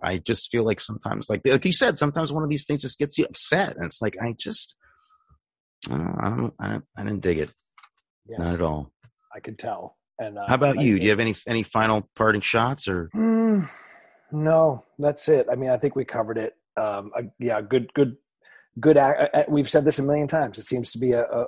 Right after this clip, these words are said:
Speaker 2: a refrain for us, you know, um, a lot of good actors wasted. You know, it wasn't their fault. A lot of, a lot of the stuff we described, not all of it, but a lot of it was not the actor's fault.
Speaker 1: No. This
Speaker 2: So
Speaker 1: is a, it's, it's not, nor the technicians, nor the,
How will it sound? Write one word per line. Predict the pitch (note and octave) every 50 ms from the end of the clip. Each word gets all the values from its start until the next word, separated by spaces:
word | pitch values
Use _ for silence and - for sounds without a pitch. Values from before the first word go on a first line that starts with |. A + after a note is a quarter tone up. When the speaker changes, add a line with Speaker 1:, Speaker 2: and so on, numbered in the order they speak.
| -
Speaker 2:
a | A#2+ A#2
refrain | A2+ A2 G#2+ - - C3 B2+ C#3 C#3
for | - - G2+
us, | F2+ E2+ - -
you | A2+ G#2+
know, | G#2+ G2+ G2+ G2+ G2 - - -
um, | A2 G2+ G2 F#2+ F#2+ F#2 _ _ _ _ _ _ _ _ _ _ _ _ -
a | G#2+
lot | G2+ A2 A2+ A#2 A#2
of | A2+ F#2+
good | - A#2+ A2
actors | A2 A2 A2 - - A2+ G#2 G2+ - - - - _ -
wasted. | G2+ G#2 - - - - E2 - - - _ _ _ _ _ _ _ _ -
You | G#2+ G2
know, | G2 F#2+ F#2+ F#2+ F#2+ -
it | G#2+ G#2
wasn't | G#2 A2+ A2+ A2+ G#2
their | G#2 G2+
fault. | - - G2 E2+ E2 - -
A | G2
lot | G2+ G2 G2+ G#2+
of, | A2 A2 - -
a |
lot | G#2+ G#2 A2 A2+ C3 D3
of | D3 B2+
the | A#2+
stuff | A#2 - - A#2+ G#2+ - -
we | A#2 A2
described, | G2 - - - A2+ G2+ F#2 F#2 F#2
not | G2 A2+ B2
all | B2+ A2 G2
of | F#2+ F#2
it, | F#2+ F#2
but | - G2+
a | F#2
lot | F2+ G2 G2+ G2+ G2 F#2
of | F2 F#2
it | - -
was | F#2+ F#2 E2 F2
not | F#2+ G2 F#2+ F2+ F2+ _ _ _ - -
the | F#2+
actor's | E2 D#2+ - - E2+ -
fault. | - - C#2+ B1+ - _ _ _ _ _ _ _ - - - - - -
Speaker 1:
No. | F3+ F#3+ - - - _ _ _ _ _ _ _ _ _ _ _ _ _ -
This | - G#2+ -
Speaker 2:
So | - B2+ F#3 E3+ E3 D#3+ D#3
Speaker 1:
is | D3 -
a, | -
it's, | - - - - - - - _ _ _ _ _ -
it's | - -
not, | G2 A2+ A#2+ G#2+ -
nor | - B2+ C3 C#3 D3
the | C#3+ D#3
technicians, | D3+ - D3 C#3 - - G#2 F#2 - C3 B2+ B2 - -
nor | G#2 G#2
the, | G#2 A2+ A#2 G#2+